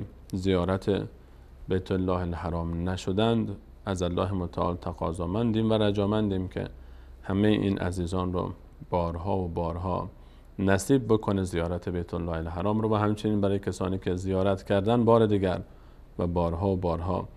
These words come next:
این سعادت نصیب بشه. در ادامهٔ بررسی گذرای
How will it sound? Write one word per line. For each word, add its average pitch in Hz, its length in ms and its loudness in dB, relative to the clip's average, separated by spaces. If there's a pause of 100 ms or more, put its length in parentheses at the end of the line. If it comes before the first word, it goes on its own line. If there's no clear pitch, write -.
(460)
این 101 140 0
سعادت 85 640 -2 (320)
نصیب 98 540 0
بشه. - 240 -8 (760)
در 98 120 8
ادامهٔ 107 320 8
بررسی 120 560 8 (840)
گذرای 98 640 8